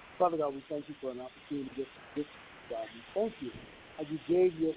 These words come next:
son that we might have life and have it more abundantly. Lord God, that we may be saved. We thank you, Lord God, for <clears throat> offering you after the blessing right now, God. Multiply it, oh God. Thank you for every soul that are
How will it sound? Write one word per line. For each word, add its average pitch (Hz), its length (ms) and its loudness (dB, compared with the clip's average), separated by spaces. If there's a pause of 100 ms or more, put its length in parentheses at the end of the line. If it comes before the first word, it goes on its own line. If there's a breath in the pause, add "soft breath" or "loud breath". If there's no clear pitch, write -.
(140)
son 131 280 -4
that 113 160 -10
we 151 120 0
might 135 200 -2
have 123 200 -4
life 156 240 0
and 117 160 -16
have 139 160 -4
it 120 80 -10
more 123 240 -6
abundantly. 160 480 -2 (440)
Lord 160 180 4
God, 151 160 4
that 123 80 -6
we 147 160 0
may 127 100 -2
be - 200 -14 (120)
saved. 160 400 6
We 127 160 -8
thank 170 240 0
you, 165 80 4
Lord 151 220 2
God, 143 300 0
for 120 120 -8 (200)
<clears throat> - 920 -4
offering 151 360 2
you 147 80 2
after - 180 -6
the 113 180 -16
blessing 147 300 -6
right 139 220 -6
now, 143 200 -4
God. 139 280 2
Multiply 151 600 0
it, 147 60 -2
oh 139 120 -6
God. 143 260 0
Thank 170 180 2
you - 100 -18
for 120 120 -6
every 127 160 -8 (120)
soul 160 240 2
that 131 160 0
are 113 80 -6